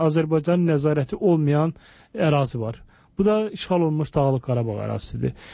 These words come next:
Və məhz işğal olunmuş Dağlıq Qarabağ ərazisi P K K-nı bir, yəni, yerləşmək üçün, dislokasiya üçün, e, maraqlandıra bilər. Yəni, bir neçə belə hallar sadalamaq olar ki, bu hallar ucbatından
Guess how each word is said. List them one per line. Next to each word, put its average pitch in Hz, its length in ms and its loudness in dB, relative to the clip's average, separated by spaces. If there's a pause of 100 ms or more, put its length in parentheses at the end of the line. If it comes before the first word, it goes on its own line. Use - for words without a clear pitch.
(160)
Və 190 160 4
məhz 220 240 0
işğal 202 300 2
olunmuş 180 260 0
Dağlıq 160 300 0
Qarabağ 147 400 2
ərazisi 131 400 0 (340)
P 160 80 0
K - 160 -10
K-nı 165 240 2
bir, 160 160 0 (300)
yəni, 139 260 2
yerləşmək 147 560 0
üçün, 156 380 -2
dislokasiya 151 580 0
üçün, 156 300 0 (340)
e, 147 140 2 (580)
maraqlandıra 135 640 0
bilər. 110 240 -6 (300)
Yəni, 233 180 2
bir 269 160 2
neçə 196 240 0
belə 170 160 2
hallar 160 240 0
sadalamaq 143 540 0
olar 135 260 2
ki, 175 80 -2
bu 180 220 -2
hallar 156 340 2
ucbatından 139 640 0